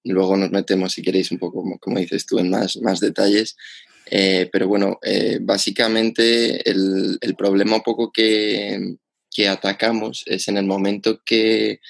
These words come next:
que la cantidad de audiencia crece, eh, lo que ocurre es que los, los servidores que proveen el, el vídeo empiezan a, a saturarse porque empiezan a recibir,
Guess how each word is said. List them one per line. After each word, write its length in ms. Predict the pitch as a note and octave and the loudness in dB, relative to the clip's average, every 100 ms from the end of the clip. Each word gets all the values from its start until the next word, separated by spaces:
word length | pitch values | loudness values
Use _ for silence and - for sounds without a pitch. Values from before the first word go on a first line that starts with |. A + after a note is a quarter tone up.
| - - _ | -20 -20 _
que 380 | - G3+ G#2 G3 | -2 2 4 2
la 180 | G2 G2+ | 2 0
cantidad 540 | G2+ G2 F#2+ G2 G2+ | 0 -2 0 2 2
de 240 | G2+ G2+ G2 | 2 2 2
audiencia 720 | F#2+ F#2 G#2 G#2+ G2 F#2+ F#2 | 2 0 -2 0 0 0 0
crece, 520 | - - A#2 G#2 G#2 _ _ _ _ _ - | 0 0 0 -6 -6 _ _ _ _ _ -2
eh, 260 | G#2 F#2+ | 2 2
lo 200 | G2 G2 | 2 0
que 120 | - F#2+ | 0 -2
ocurre 440 | F#2+ G#2+ A2 A2+ | 0 -2 2 2
es 120 | A2 | 2
que 160 | - A2+ | 0 0
los, 540 | G#2 F#2+ F#2 F2+ - - | 2 0 0 -4 -8 -6
los 220 | F2+ F2+ | -4 -2
servidores 680 | F#2+ F2 F2+ F2+ G#2+ A2 - | 0 0 0 2 2 2 -2
que 120 | - | -6
proveen 560 | - F#2 F#2 F#2+ G2 G2 | -2 0 2 2 2 2
el, 420 | F2+ F#2 F2+ - | 0 0 -2 -4
el 160 | - F#2 | -6 -2
vídeo 420 | G2+ B2 G#2+ A#2 - _ _ - | 0 2 2 0 -6 _ _ -8
empiezan 440 | - F2 G2 - | -2 0 0 2
a, 220 | G2 F#2+ F#2+ | 2 2 0
a 300 | - - F2+ | -2 -4 -2
saturarse 640 | G2 G2+ F#2 F#2+ - - | -2 -2 0 0 0 -4
porque 200 | - - | -6 -6
empiezan 300 | - - F#2+ | -4 -2 0
a 140 | G2 | 2
recibir, 500 | F2+ - F#2+ - D3 | 0 -2 0 0 0